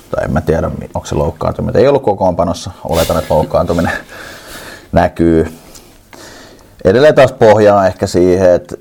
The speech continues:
kyllä ne viime kaudella niinku maksimoi aivan kaiken. Et, Rokosa veti mun mielestä aika kovan kauden päävalmentajana. Mikko Lehti tuli tälle kaudelle valmentajaksi. Ei se aina ihan yksinkertainen kuvio oo,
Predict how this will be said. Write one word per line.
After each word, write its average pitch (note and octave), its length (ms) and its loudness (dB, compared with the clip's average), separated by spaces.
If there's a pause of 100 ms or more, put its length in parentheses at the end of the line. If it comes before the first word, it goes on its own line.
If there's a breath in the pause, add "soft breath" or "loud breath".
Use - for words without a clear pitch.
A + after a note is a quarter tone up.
(1120 loud breath)
kyllä D2+ 180 2
ne G#2+ 140 4
viime F2 280 0
kaudella D#2+ 380 0
niinku D#2+ 180 -4
maksimoi D2 680 -2
aivan F#2 520 0 (140)
kaiken. - 640 -6 (340 loud breath)
Et, - 260 -4 (380)
Rokosa F2 460 0
veti C#2+ 220 -2
mun D2 180 -2
mielestä C#2+ 260 -2
aika D#2+ 180 0
kovan C#2+ 420 -4
kauden C2+ 540 -2
päävalmentajana. D#2 840 -2
Mikko D#2 360 -2
Lehti - 300 -2
tuli - 180 -4
tälle B1+ 360 0
kaudelle B1 340 -2
valmentajaksi. C#2 760 0 (540 soft breath)
Ei A2+ 140 4
se C3+ 120 4
aina A2+ 180 4
ihan G2+ 160 2
yksinkertainen D#2+ 600 0
kuvio C#2 400 0
oo, B1 360 0